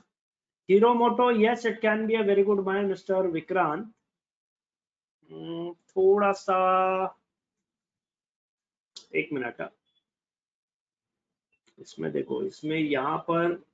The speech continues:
इसने support लिया है, but अगर आप, मिस्टर विक्रांत, now just, just try to understand, is it trading in a channel? ये एक channel में trade कर रहा है, lower end of a channel है,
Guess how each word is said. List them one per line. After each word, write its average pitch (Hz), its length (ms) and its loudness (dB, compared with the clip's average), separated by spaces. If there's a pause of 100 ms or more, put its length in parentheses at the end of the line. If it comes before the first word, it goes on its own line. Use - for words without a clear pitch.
(280)
इसने 151 320 -8
support 151 540 -4
लिया 151 340 2
है, 147 320 -2 (1700)
but 175 140 0
अगर 196 200 4
आप, 220 320 0
मिस्टर 170 300 2
विक्रांत, 180 500 2
now 160 200 2
just, 196 280 0 (120)
just 202 200 0
try 220 120 6
to 208 160 4
understand, 165 500 -2 (1200)
is 185 220 0
it 247 240 2
trading 202 420 4
in 202 60 0
a 202 140 0
channel? 170 420 -2 (520)
ये 160 100 -4
एक 170 120 -10
channel 165 440 -2
में 175 120 -2
trade 165 300 -2
कर 170 140 -2
रहा 175 140 -2
है, 269 80 -14 (1800)
lower 190 280 6
end 202 240 4
of 202 140 0
a 202 60 -8
channel 185 380 0
है, 208 140 0